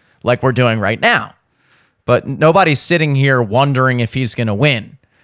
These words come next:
Uh, that's not necessarily the case in twenty twenty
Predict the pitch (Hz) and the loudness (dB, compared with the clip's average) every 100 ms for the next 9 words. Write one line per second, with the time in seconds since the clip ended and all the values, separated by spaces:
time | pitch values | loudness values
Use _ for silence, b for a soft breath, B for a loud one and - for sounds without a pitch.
0 | _ _ _ - 120 120 123 143 - 156 | _ _ _ 0 2 4 2 0 0 0
1 | 175 - 147 147 - 139 135 127 - 127 | 0 0 -2 -2 0 0 0 -2 -4 -4
2 | 123 - 120 113 110 - 110 104 - 214 | -4 -6 -6 -6 -6 -6 -6 -4 0 2
3 | 202 196 | 2 0